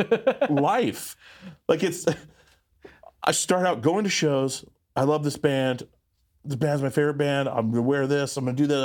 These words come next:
Speaker 2: I'm, I'm myself. I can be myself here. Then start said band, go out and be in band, lose all love for that side of everything,
Speaker 1: Mm-hmm.
Speaker 2: and just get in the business mode.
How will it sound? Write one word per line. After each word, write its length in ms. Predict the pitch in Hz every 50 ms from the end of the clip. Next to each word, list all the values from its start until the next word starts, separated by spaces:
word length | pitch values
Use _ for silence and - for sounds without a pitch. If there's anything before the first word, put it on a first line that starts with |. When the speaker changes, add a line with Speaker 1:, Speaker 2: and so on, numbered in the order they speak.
| 131
Speaker 2:
I'm, 200 | 127 131 135 120 104
I'm 220 | 113 131 123 127
myself. 540 | 127 120 120 110 - - 139 139 131 123 127
I 60 | 127
can 120 | 123 127 131
be 80 | 139
myself 440 | 135 127 123 113 - 123 127 123 -
here. 240 | - 117 98 85 - - _ _ _ _ _ _ _ _ _ -
Then 340 | 147 143 135 135 131 127 123 -
start 380 | - - - - 156 175 - 160
said 280 | - 151 131 117 120
band, 400 | 120 117 117 120 120 123 127 123 - _ _ _ _ _ _ _ _ _ _
go 140 | - 131 127
out 180 | 131 139 131 -
and 120 | - 107
be 180 | 113 160 202 190
in 140 | 160 135 110
band, 440 | 110 107 110 110 117 123 135 135 - _ _ _ _ _ _ _ _ _ _ _ -
lose 360 | 107 120 139 147 - 151 135
all 580 | 135 127 135 135 139 135 139 139 139 139 135 - _ -
love 340 | - 135 135 135 131 131 127
for 160 | - - 135
that 200 | 127 127 131 123
side 260 | - - 131 123 123 117
of 80 | 113
everything, 520 | 117 104 95 98 95 - 107 104 107 120 127
Speaker 1:
Mm-hmm. 140 | 123 127 123
Speaker 2:
and 180 | 117 117 117
just 260 | 110 107 107 104 - -
get 120 | 113 110
in 80 | - 127
the 60 | 135
business 420 | 139 165 185 185 170 147 123 120 120
mode. 340 | 104 104 107 104 104 101